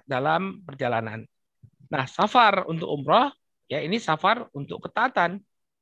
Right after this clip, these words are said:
Maka sangat diperbolehkan bagi dia kalau memang dia tidak mampu untuk berpuasa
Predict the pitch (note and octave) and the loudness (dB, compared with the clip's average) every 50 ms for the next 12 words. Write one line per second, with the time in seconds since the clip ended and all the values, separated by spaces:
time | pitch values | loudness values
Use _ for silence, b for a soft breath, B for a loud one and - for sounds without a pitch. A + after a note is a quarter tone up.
0 | _ _ _ _ - C3+ - - G#3 A#3 A3+ - - - - - - - - - | _ _ _ _ -12 -8 -2 0 0 0 0 -2 -8 -14 -18 -20 -20 -20 -4 -2
1 | F#3+ G#3+ A3 F#3 F3 E3 E3 D#3 D3 D#3+ E3+ F#3+ F3+ - E3+ D3 C3+ C3+ C3 C3 | 0 2 2 2 0 0 0 0 2 2 2 2 2 2 -2 -2 0 -2 -2 -4
2 | C3 C#3+ E3+ D#3 C#3 - B2+ C3+ C3 - C#3 C#3+ D3 D3 C#3+ C#3 B2+ C#3 C#3+ D3 | -2 -2 0 0 0 0 -2 -4 -4 -4 -6 -4 -2 -2 -2 -2 -2 0 0 0
3 | D3 D3 C#3+ B2+ G2 A#2 C#3 D#3 E3 E3+ D3+ C#3+ C3+ B2 A#2+ B2 - _ - A#2+ | 0 -2 -4 -4 -4 -4 -4 -6 -4 -4 -6 -6 -6 -10 -12 -12 -12 _ -8 -8
4 | B2 - D3+ E3 F#3 G3+ A3 A3 | -4 -2 0 2 2 2 2 -2